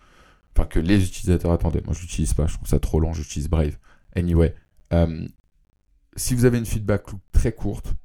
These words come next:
et c'est ce qui vous permet au début, comme vous n'avez pas beaucoup de monde dans votre agence, d'améliorer très très vite, euh, les éléments, c'est hyper important.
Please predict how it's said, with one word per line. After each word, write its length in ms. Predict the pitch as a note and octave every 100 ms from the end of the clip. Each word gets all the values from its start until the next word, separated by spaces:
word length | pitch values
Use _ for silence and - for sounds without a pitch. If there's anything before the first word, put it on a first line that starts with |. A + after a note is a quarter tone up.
| _
et 40 | F2
c'est 140 | -
ce 100 | E2+
qui 100 | -
vous 120 | E2+
permet 340 | E2+ F#2+ G2 -
au 80 | F2
début, 400 | F2 G2 G#2 G2+ _ _ -
comme 160 | A2+
vous 100 | G#2+
n'avez 140 | F#2+ F2
pas 140 | F#2+
beaucoup 220 | G2 -
de 60 | G2
monde 140 | G2
dans 120 | F2+
votre 200 | E2+ E2
agence, 320 | F2+ F#2 F2+ - - _ -
d'améliorer 520 | F2+ F#2+ G2 G2 F#2
très 180 | - C#3
très 200 | - G#2+
vite, 280 | G2 - - _ _ F#2
euh, 220 | F2 D#2+ - -
les 200 | F2 E2+
éléments, 320 | E2+ F2 A2+ - _ -
c'est 180 | -
hyper 180 | F2+ G#2+
important. 320 | F#2 E2+ -